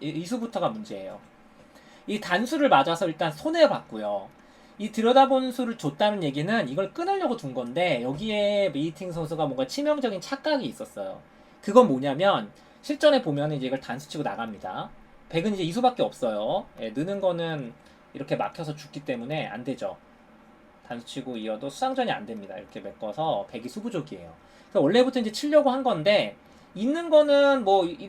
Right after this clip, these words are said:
여기 그냥 넘어가고 그냥 젖혀 있거나 이렇게 둬도 수상전이 안 되죠. 오히려 이건 흙이, 흙이 잡힙니다.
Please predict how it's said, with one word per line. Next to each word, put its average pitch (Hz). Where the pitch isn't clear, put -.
여기 196
그냥 208
넘어가고 202
그냥 165
젖혀 165
있거나 151
이렇게 196
둬도 240
수상전이 277
안 123
되죠. 233
오히려 120
이건 110
흙이, 208
흙이 240
잡힙니다. 127